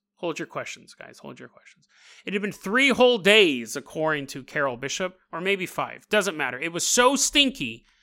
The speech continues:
that they just said, "We can't do this anymore." So the doorway to his dorm room, they walled in.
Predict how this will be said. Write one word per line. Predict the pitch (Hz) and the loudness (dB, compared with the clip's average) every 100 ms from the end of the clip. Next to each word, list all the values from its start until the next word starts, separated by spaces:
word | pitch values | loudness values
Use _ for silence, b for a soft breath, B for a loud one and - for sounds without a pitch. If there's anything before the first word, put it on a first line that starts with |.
| _ | _
that | 175 165 | 2 4
they | 185 | 2
just | 165 156 - _ _ _ _ _ - | 0 -2 -4 _ _ _ _ _ -10
said, | - 165 | -4 -2
"We | 180 | -2
can't | 180 175 143 | -6 -8 -6
do | 160 | -8
this | 160 147 | -6 -8
anymore." | 135 123 131 - _ _ _ _ _ | -10 -18 -20 -20 _ _ _ _ _
So | - - 233 226 220 196 208 202 151 | -4 4 4 6 2 -2 -10 _ -8
the | 185 202 190 151 - | -2 -2 -2 -8 -2
doorway | 196 208 285 311 294 294 294 | 2 4 4 2 4 4 4
to | 277 - 247 240 | 0 -4 -2 -2
his | 214 214 139 | 0 -2 -2
dorm | 139 202 262 330 196 | 2 4 4 4 2
room, | 113 104 107 175 _ _ _ _ _ - | -6 -10 -16 -20 _ _ _ _ _ -6
they | 156 196 | 2 2
walled | 180 147 175 190 208 214 190 | 0 0 6 8 8 6 0
in. | - 180 147 107 | -6 -4 -6 -10